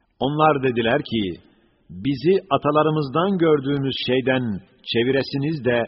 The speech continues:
yeryüzünde mülk ve saltanat ikinizin elinde olsun diye mi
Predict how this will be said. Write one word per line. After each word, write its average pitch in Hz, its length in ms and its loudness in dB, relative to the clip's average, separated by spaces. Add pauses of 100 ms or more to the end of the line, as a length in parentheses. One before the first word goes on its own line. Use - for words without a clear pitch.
(460)
yeryüzünde 143 680 0
mülk 147 420 0
ve 139 80 2 (140)
saltanat 127 440 0 (160)
ikinizin 135 480 -4
elinde 123 420 -2 (120)
olsun 120 500 -2
diye 127 200 2
mi 190 100 2